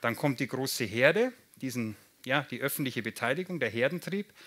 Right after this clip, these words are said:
Die handeln dann auch natürlich mit Verkäufen. Nur diese Verkäufe,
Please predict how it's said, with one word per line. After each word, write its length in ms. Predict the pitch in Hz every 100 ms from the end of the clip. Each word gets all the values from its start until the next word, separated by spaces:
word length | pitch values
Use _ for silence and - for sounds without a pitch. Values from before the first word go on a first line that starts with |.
| - - - - - - -
Die 120 | 156
handeln 380 | 160 175 175 160
dann 160 | 151
auch 360 | 151 175 226 196
natürlich 540 | 147 - 143 127 110
mit 160 | 131 120
Verkäufen. 920 | - 143 131 - 123 113 - - 92 - _ - - - - -
Nur 340 | 151 175 160 107 - - _ _ -
diese 200 | 151 139
Verkäufe, 800 | - 165 208 190 202 208 226